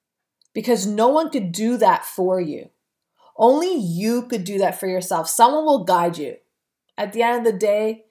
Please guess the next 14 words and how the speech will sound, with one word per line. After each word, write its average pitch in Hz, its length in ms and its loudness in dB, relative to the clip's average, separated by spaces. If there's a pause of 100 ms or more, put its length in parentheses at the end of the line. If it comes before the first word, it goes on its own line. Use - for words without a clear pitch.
(120)
at 185 180 -6
the - 160 -12
end 233 180 0
of 240 100 6
the 226 80 4
day, 202 580 0
your 196 300 -8
crown 214 680 -4
may 190 180 -6
need 190 240 -6
to - 100 -16
be 190 120 -8
straightened 180 540 -6
out 202 380 -4